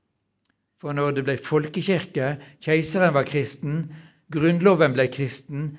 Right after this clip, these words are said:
lovgivningen ble kristen, så ble det så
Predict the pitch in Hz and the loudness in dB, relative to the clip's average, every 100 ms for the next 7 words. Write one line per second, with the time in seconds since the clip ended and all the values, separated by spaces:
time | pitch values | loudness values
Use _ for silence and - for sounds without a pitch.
0 | - 143 160 170 190 175 139 123 123 - | -4 -2 0 0 0 0 0 0 -2 -2
1 | 135 - 143 156 160 - - _ _ - | -6 -6 -6 -6 -6 -12 -20 _ _ -10
2 | 190 170 139 170 185 143 135 131 - _ | -2 -2 0 0 0 0 0 -2 -12 _
3 | _ _ _ _ - 151 147 | _ _ _ _ -6 -2 -2